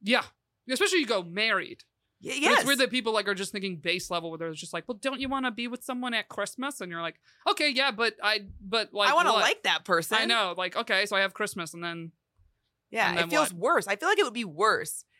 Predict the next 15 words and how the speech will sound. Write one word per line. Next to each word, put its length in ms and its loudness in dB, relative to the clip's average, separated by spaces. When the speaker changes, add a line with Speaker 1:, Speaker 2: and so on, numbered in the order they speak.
Speaker 2:
And 140 0
I 80 -8
Speaker 1:
Yeah. 160 2
Speaker 2:
can 120 -4
say 160 4
it 60 4
when 120 2
I 80 4
was 120 -2
in 60 -6
a 60 -2
bad 260 2
relationship, 600 -2
I 60 -2
can, 220 -12